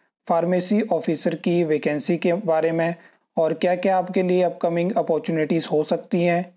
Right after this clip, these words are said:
हिमाचल में, उसके बारे में हम बात करेंगे। तो जैसे कि आपको पता होगा कि, अ, पहले इस पोस्ट का नाम फार्मासिस्ट एलोपैथी था,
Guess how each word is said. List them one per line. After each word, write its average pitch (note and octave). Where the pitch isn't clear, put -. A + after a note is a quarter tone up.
हिमाचल D#3
में, E3+
उसके E3
बारे E3+
में F3
हम D#3+
बात D#3+
करेंगे। E3
तो E3+
जैसे F3
कि G3+
आपको F#3+
पता F#3
होगा F#3
कि, F3+
अ, G3+
पहले E3+
इस F#3
पोस्ट E3+
का F3+
नाम E3
फार्मासिस्ट D#3+
एलोपैथी D#3
था, E3+